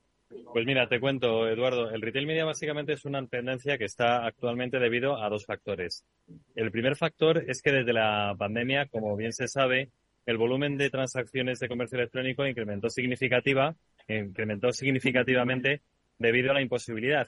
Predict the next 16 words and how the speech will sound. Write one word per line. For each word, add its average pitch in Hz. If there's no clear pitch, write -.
que 110
teníamos, 110
eh, 110
de 110
poder 113
ir, 120
eh, 120
a 110
los 107
puntos 117
de 104
vista, 101
a 98
los 104
puntos 123
de, 110